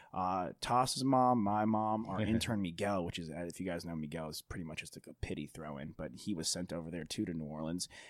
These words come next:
Speaker 1: And they just bring back Anthony Davis, right? So moving forward, in your opinion, who are the Lakers target in free agency? Do they go after a big fish? Can they go after a big fish? Or are we talking a bunch of medium-sized fishes?
Speaker 2: <laughs> Well, that's, that's the thing, is the, the deal isn't done, and it can't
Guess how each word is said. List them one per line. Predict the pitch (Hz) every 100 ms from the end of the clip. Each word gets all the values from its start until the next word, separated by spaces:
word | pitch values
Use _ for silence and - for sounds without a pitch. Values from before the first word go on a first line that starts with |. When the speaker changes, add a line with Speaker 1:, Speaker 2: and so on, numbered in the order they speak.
| - -
Speaker 1:
And | 127 120 117 117
they | 127
just | 143 -
bring | 135 127
back | 120 -
Anthony | 113 120 110 107
Davis, | 98 92 - - - - _ - - _
right? | 101 98 110 127
So | - 120 104 -
moving | 117 196 165
forward, | - 131 104 65 - _ _ _ _ _ _ -
in | 113
your | 107
opinion, | - 92 78
who | 80 156
are | 185
the |
Lakers | 127 113 -
target | - 101 104 85
in |
free | 82 92
agency? | 82 82 -
Do | 85
they | 92
go | 101
after | 107 -
a | 87
big | - 95
fish? | - -
Can | - 104
they | 110
go | 123
after | 117 -
a | 117
big | 120
fish? | - 139 - - -
Or | 135
are |
we | 139
talking | 127 123 117
a |
bunch | 107 101
of |
medium-sized | 90 90 87 82 - 73
fishes? | - - - 107 -
Speaker 2:
<laughs> | _ _ _ -
Well, | 143
that's, | 147 139
that's | 117 113 -
the | 101
thing, | 117 95
is | 95 95 -
the, | 110 -
the | 120
deal | 123 175
isn't | 151 131 - 104
done, | 101 87 87
and | 95
it |
can't | 98